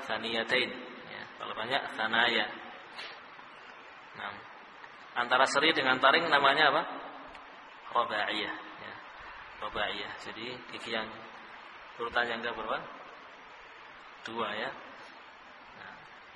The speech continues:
namanya rabaiyah. Kemudian setelah itu, bagian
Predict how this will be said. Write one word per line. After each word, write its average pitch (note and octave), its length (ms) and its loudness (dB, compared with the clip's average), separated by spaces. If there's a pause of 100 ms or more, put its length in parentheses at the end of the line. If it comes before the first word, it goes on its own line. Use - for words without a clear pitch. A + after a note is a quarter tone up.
(120)
namanya A2+ 340 -2
rabaiyah. G#2 580 -6 (4000)
Kemudian D3 320 6
setelah E3 240 10
itu, E3+ 160 2 (1200)
bagian C3+ 480 2